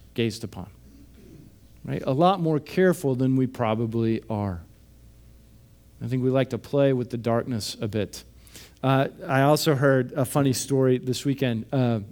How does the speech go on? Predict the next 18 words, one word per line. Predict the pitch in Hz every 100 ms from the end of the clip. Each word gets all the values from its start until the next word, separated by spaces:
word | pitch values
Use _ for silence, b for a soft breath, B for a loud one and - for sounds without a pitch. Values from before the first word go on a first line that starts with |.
| -
when | 127
Father | 113 143 143 139
was | 123
speaking | - 156 147 127 131
about | 123 131 139 -
his | 117 123
daughters. | - 160 170 151 107 - - _ _ _ _ _ _ _ -
And | 139
at | 131
some | 180 170
point | 165 156
in |
time, | 135 139 139
his | 113
daughter | 139 147 135
had | 113 123
used | 135 131 127
language | 143 139 135 -